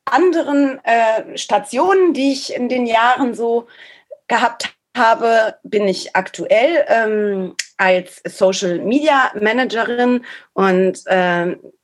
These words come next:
Content, äh, Kreatorin tätig, äh, in Teilzeit angestellt. Ich mache das aber auch noch freiberuflich und, ähm, da habe ich auch noch eine Ausbildung drin absolviert, aber auch Bildungswissenschaft studiert und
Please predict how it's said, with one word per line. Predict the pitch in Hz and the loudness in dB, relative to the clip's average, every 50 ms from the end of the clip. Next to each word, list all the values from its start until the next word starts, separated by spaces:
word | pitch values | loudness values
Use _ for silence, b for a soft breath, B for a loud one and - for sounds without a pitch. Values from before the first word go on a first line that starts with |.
| _ | _
Content, | - - - 269 320 320 302 - 285 254 254 262 262 - - - | -6 -4 0 0 0 -2 0 -2 -2 0 0 -2 -4 -8 -6 -4
äh, | - 220 220 220 | -2 0 0 -2
Kreatorin | 220 - - 233 226 220 220 - - 247 247 240 214 226 233 233 | -2 -4 -2 0 0 0 0 -2 -2 0 0 0 0 -4 -4 -6
tätig, | - 220 233 240 240 - 262 254 254 - - B B B B B B B B - | -4 -4 -4 -4 -2 -2 -2 -2 -4 -6 -10 B B B B B B B B -4
äh, | - 196 196 196 190 190 - 190 | 0 2 2 2 2 2 0 0
in | 190 180 | -2 0
Teilzeit | - 214 208 208 208 208 202 170 - | 2 2 2 2 2 0 -4 -4 -2
angestellt. | - 214 247 254 277 302 294 - - 277 262 277 277 | -2 -2 -2 -2 -2 -2 -2 0 0 2 4 4 2
Ich | 220 - - | 2 -2 -6
mache | 202 202 190 | -6 -6 -6
das | - 196 190 190 | -8 -8 -8 -4
aber | 185 190 170 165 | -4 -2 -2 -2
auch | 165 - | -4 -4
noch | 196 170 151 - _ | -4 -6 -6 -8 _
freiberuflich | - - 226 240 285 285 311 262 294 285 294 - 269 269 269 - B B B B B B B B B B B _ | -6 -2 0 0 0 0 0 0 0 -2 0 2 2 2 2 -2 B B B B B B B B B B B _
und, | - 214 220 220 214 214 214 220 220 - - - - | 0 2 2 2 2 0 -2 -6 -8 -8 -8 -2 -2
ähm, | 190 196 202 196 190 202 185 - | 0 2 2 0 0 -2 -6 -4
da | - 240 196 190 196 202 | -2 0 2 2 2 0
habe | 208 214 - | 0 -2 -4
ich | 190 - - | -2 -2 -2
auch | 175 170 - - - _ _ _ _ | -4 -4 -4 -10 -20 _ _ _ _
noch | - 208 214 214 214 220 | -6 -2 0 0 0 0
eine | 254 220 185 | 0 0 0
Ausbildung | 208 233 240 - - 226 208 220 214 196 | 0 -2 -2 -4 -6 -4 -4 -2 -4 -2
drin | 190 202 208 208 | -2 -2 -2 0
absolviert, | 185 - 196 - - 214 208 202 196 185 208 208 196 190 190 - - | -2 -2 -4 -4 -4 -2 -2 -2 -2 0 2 2 2 2 0 -4 -4
aber | - 180 180 180 180 185 185 180 180 180 170 170 _ _ | 0 0 2 2 2 2 2 2 0 -2 -6 -12 _ _
auch | - 147 151 151 - - | 0 0 0 0 -2 -2
Bildungswissenschaft | _ 254 285 302 302 277 - - 240 226 - 233 214 - 233 208 202 190 - - - | _ 0 2 2 0 0 -2 -4 -10 -12 -10 -8 -8 -4 -2 -2 -2 -2 -6 -12 -14
studiert | - - - 208 202 170 196 196 202 202 196 190 196 - | -14 -12 -10 -10 -8 -6 -2 2 4 4 4 2 0 -6
und | - - 170 170 165 - - _ | -6 -4 -4 -4 -4 -6 -10 _